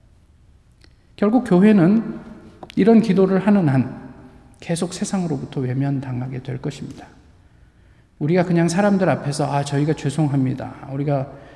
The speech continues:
좀 미성숙했습니다."라고 고백하는 것으로 교회가 사람들의 신뢰를 다시 얻을 수 있다고요? 천만의 말씀입니다. 우리가 "너는 왜 나에게 부르짖느냐?"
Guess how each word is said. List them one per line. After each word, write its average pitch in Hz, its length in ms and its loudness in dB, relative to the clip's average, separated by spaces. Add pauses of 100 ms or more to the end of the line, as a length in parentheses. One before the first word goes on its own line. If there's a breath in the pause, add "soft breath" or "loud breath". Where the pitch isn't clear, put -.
(180 loud breath)
좀 147 220 0
미성숙했습니다."라고 135 1600 0
고백하는 147 640 0
것으로 135 340 -4
교회가 131 460 0
사람들의 143 600 0 (420 loud breath)
신뢰를 185 440 0
다시 139 220 -4
얻을 127 240 0
수 127 140 -6
있다고요? 139 580 -6 (260)
천만의 233 520 2
말씀입니다. 120 720 -8 (1500)
우리가 135 460 -6
"너는 143 420 0
왜 165 140 -2
나에게 151 360 -8
부르짖느냐?" - 600 -14